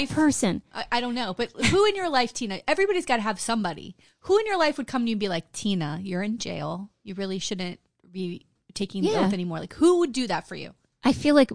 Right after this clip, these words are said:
Speaker 2: most people that I know.
Speaker 1: I
Speaker 2: You
Speaker 1: mean,
Speaker 2: for sure would be like, "What the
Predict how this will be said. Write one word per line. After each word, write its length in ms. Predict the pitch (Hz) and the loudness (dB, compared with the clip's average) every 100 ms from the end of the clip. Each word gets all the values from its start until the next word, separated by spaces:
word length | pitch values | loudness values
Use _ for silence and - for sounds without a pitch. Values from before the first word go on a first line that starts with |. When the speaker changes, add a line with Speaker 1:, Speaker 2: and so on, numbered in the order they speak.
| - | 2
Speaker 2:
most 520 | 226 214 220 220 - - | 6 10 8 6 2 0
people 260 | 226 208 | 0 2
that 120 | 196 196 | 2 2
I 100 | 180 | 4
know. 360 | 185 220 175 - | 4 4 4 4
Speaker 1:
I 40 | |
Speaker 2:
You 240 | 202 294 | 10 12
Speaker 1:
mean, 80 | 370 | 12
Speaker 2:
for 80 | 339 | 10
sure 180 | - 294 | 10 10
would 100 | 247 | 10
be 100 | 226 | 10
like, 120 | 208 | 6
"What 140 | 277 - | 6 2
the 160 | - | -2